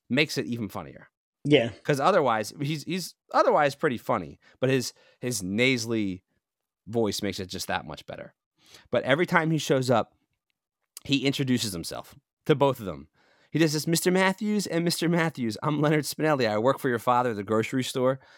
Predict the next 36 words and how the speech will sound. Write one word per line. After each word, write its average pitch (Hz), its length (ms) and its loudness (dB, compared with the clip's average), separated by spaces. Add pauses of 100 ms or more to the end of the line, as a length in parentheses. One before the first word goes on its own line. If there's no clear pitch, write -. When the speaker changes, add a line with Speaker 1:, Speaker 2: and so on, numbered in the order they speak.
(400)
Speaker 1:
And 98 160 -6
every 120 240 -2
single 120 200 -2
time, 104 180 0
like, 95 200 -6
"Yeah, 104 220 -2 (180)
Lenny, 101 320 -4
we 92 160 -8
know." 92 180 -8 (260)
And 123 140 -2
we've 135 140 0
seen 151 160 -2
him 143 60 0
in 131 60 -2
previous 123 320 -4
episodes 101 380 -4
where 98 80 -4
that 90 100 -6
exact 92 440 -8
same 101 180 -6
thing 87 200 -10
happened. 85 400 -16 (640)
Speaker 2:
Yeah, 151 340 8
Speaker 1:
Um, 143 60 8
Speaker 2:
it, 147 260 6
it 180 80 8
almost 226 340 4
makes 180 240 4
me 175 100 6
wonder 147 360 6
if, 127 180 -2
like, 123 200 4
he's 135 180 6
on 139 140 6
the 123 60 2
spectrum. 117 600 2